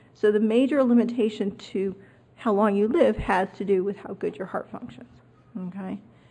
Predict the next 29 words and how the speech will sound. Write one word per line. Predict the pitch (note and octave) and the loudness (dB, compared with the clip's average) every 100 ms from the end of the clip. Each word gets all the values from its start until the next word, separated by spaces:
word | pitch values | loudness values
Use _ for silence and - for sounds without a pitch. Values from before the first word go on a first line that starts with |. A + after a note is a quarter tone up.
| _ _ _ _ _ | _ _ _ _ _
Um, | A3 A3 A3 - - _ _ _ _ _ _ _ | 0 2 0 -4 -16 _ _ _ _ _ _ _
you | C#4 | 2
know, | C4 - - - _ - B3 - | 2 0 -14 -20 _ -18 -18 -6
there's, | C4+ C4+ B3 - - | -2 0 -2 -8 -2
like | C4 A#3+ A3+ B3 | 4 4 4 0
I | |
said, | B3 A#3 | 2 2
not | G#3 | 2
a | A3 | 2
lot | G#3 | 2
of | |
studies | G#3 G3 G#3 | 0 -2 0
that | - | -2
look | G3+ | -2
at | C#3 | -2
long-term | F3+ F#3+ - | -2 -4 -4
outcomes. | G3+ G3 - G#3 | -4 -4 -8 -6
There's | G#3 G#3 | -8 -2
been | A3 | -2
a | G#3 | -2
couple | - A3 G#3+ | -2 -2 0
recently | G3 G#3 A3+ G3 G3 | 0 0 0 -2 -4
published | - F#3+ F#3 - | -4 -4 -4 -8
in | |
the | G3 | -10
past | A3 G3 - | -8 -10 -6
couple | C#4+ B3+ | -4 -2
of | G#3+ | -2
years | F#3+ F#3 | -2 -4